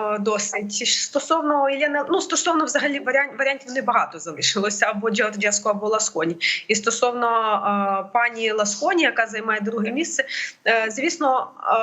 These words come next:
ем, ну, як, шанси є, тому що,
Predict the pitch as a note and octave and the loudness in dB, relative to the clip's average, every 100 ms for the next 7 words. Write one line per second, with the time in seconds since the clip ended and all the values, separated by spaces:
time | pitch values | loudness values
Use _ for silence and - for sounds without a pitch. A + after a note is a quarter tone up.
0 | A3+ A3 A3+ - E4+ D#4 - A#3 G#3 F3 | 0 -2 -4 0 0 0 -2 0 0 0
1 | - D4 D#4+ - C#4 B3 C#4+ - G3+ A3+ | -2 0 -2 -4 -6 0 0 0 -4 -2
2 | - | 0